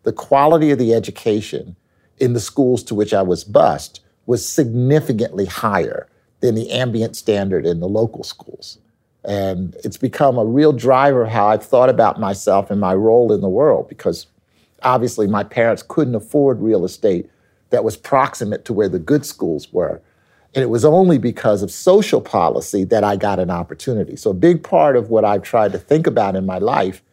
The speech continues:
is how do you provide opportunity to people who otherwise would not have opportunity? I think our society has a real challenge in that regard.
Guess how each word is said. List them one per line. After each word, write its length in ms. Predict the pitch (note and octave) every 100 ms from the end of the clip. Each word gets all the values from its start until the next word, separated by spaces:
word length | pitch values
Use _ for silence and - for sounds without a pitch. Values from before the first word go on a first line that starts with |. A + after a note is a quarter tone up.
| _ _ _ -
is 160 | -
how 240 | - E3+ D#3+
do 60 |
you 120 | D#3+
provide 560 | - C#3+ A2+ B2 A#2 A2+ -
opportunity 920 | G#2+ G#2+ G2+ - D#3 C3 F2+ - - _ _ _
to 100 | -
people 420 | - A2+ G2+ G#2
who 300 | G2 A#2+ A2+
otherwise 640 | B2 C3 C3 A2+ G#2 G2 -
would 160 | G#2 F#2
not 340 | A2+ A2 G#2+
have 200 | F#2+ F2+
opportunity? 720 | F2 - - A2 F2+ D2 D2 _ _ _ _ -
I 120 | C#3
think 200 | E3 D#3
our 120 | B2+
society 560 | - A#2+ D3 B2+ A#2+ A2
has 200 | A2 G#2
a 80 |
real 260 | G#2 C3+ C3
challenge 520 | - A#2 A2 G2 G2
in 80 | E2+
that 200 | F2+ -
regard. 460 | F2+ G2 F#2 D#2+